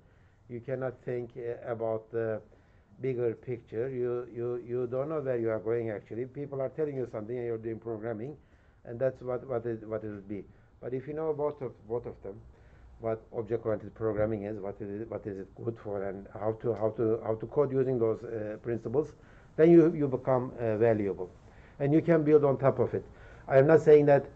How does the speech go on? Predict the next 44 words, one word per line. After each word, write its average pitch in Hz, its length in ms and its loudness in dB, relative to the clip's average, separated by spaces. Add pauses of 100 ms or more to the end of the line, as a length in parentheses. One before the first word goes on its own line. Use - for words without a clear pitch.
(260)
once 127 260 6
you 139 80 0
know 139 160 4
both 131 260 8
of 123 160 4
them, 117 320 4 (520)
what 120 220 4
object-oriented 117 640 2
programming 117 440 4
is, 113 200 4
you 107 100 0
are 104 100 0
a 98 40 -4
good 110 260 2
programming, 107 400 0
you 104 100 0
are 107 100 4
done. 123 220 2
I 120 100 2
am 120 100 6
not 147 140 2
saying 135 280 4
that, 107 160 0
okay? 120 260 0
You 117 100 6
are 110 100 4
just 113 220 -2
second-year 110 600 -2 (100)
students 104 360 -10
here, 92 260 -14
right? - 840 -18
And 101 120 -6
you 104 180 -4
will 110 100 2
have 107 160 -2
to 101 80 -10
take 101 220 -2
this 104 180 -4
software 120 340 0
engineering 98 440 -4
course, 95 300 -8
programming 113 440 -2
languages 98 480 -10
course. 95 220 -10